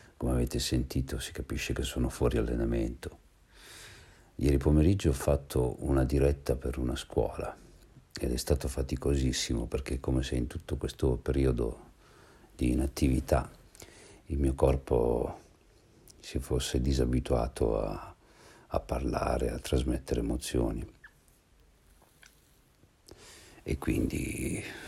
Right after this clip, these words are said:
come sto? Sono, mi sento come in una morsa. Da una parte ci sono persone che ci dicono che la situazione è gravissima, da un'altra ci sono situazioni che tendono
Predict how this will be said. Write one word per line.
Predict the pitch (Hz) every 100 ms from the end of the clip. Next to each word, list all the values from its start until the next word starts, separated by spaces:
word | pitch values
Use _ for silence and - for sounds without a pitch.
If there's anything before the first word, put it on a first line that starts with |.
| - - -
come | - -
sto? | - - - - - - - - - - - - - - - - -
Sono, | - 71 76 67 67 64 60 55 50 50 - -
mi | -
sento | - 78 71 76
come | 73 71
in | 69
una | 76 87
morsa. | 85 50 - - - - -
Da | -
una | - 64
parte | 73 71 - - 55 - - - - - - - - - - -
ci | -
sono | - 65 60
persone | - 69 67 - 64 57 -
che | 58
ci | - 62
dicono | - - - -
che | - 60 62 60
la | 58
situazione | - - - - - 62
è | 62
gravissima, | 64 65 90 - - 57
da | - 62
un'altra | 64 62 62 - -
ci | - -
sono | - -
situazioni | - - - - 67 64
che | 62 64
tendono | - 58 60 58 55